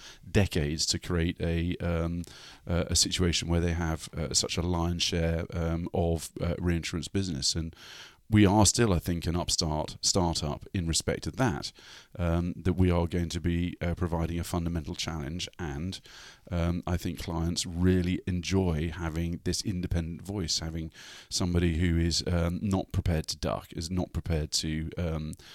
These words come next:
uh, to toe the line, is prepared to advocate on behalf of their clients. And we found, um, uh, o-, over the last period that that's really meaningful to our clients,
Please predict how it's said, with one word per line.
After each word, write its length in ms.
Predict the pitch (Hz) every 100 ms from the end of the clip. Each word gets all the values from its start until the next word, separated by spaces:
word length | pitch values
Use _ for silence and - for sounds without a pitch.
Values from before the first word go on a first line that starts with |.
| - - -
uh, 180 | 85
to 120 | 82 -
toe 220 | 92 85
the 80 | 82
line, 360 | 82 76 80 -
is 160 | 104
prepared 500 | - 90 - 80 78 -
to 260 | - 85 -
advocate 520 | 87 73 85 76 80
on 140 | 82
behalf 300 | 82 80 80
of 40 | -
their 100 | 78
clients. 520 | - 82 71 73 -
And 240 | 87 87 - - - -
we 160 | 95 95
found, 520 | - 85 73 76 76 -
um, 480 | 85 80 80 82 - -
uh, 40 | 92 92 -
o-, 160 | 92 85 -
over 160 | 80
the 100 | 80
last 240 | 82 82 -
period 360 | 80 69 85
that 100 | 80
that's 240 | 87 - 87
really 340 | 85 85 85
meaningful 380 | 90 92 90 82
to 140 | -
our 80 | 76
clients, 500 | - 76 65 - -